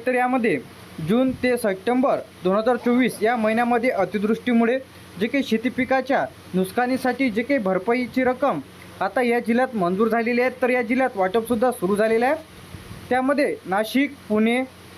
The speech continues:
नागपूर, अमरावती, त्यानंतर खालीसुद्धा जिल्हे आहेत, तर त्यामध्ये छत्रपती संभाजीनगर, त्यानंतर जून ते सप्टेंबर या कालावधीमध्ये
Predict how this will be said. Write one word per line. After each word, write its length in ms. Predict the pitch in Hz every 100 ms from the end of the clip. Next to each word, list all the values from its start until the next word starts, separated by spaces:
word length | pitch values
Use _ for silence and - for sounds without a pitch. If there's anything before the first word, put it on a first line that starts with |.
| - - - - - - -
नागपूर, 500 | 170 190 - 226 254 -
अमरावती, 560 | 190 202 226 226 254 262
त्यानंतर 440 | 240 233 247 262 -
खालीसुद्धा 560 | 214 233 254 214 254
जिल्हे 360 | 220 208 226 247
आहेत, 160 | 240 247
तर 100 | 247
त्यामध्ये 340 | 226 240 240 247
छत्रपती 420 | 208 226 220 233 254
संभाजीनगर, 720 | 220 202 214 240 247 233 139 - - - - - -
त्यानंतर 420 | 247 262 269 285
जून 300 | 226 185 240
ते 140 | 247 269
सप्टेंबर 560 | 220 220 254 254 226
या 180 | 151 233
कालावधीमध्ये 800 | 240 233 247 247 262 247 233 262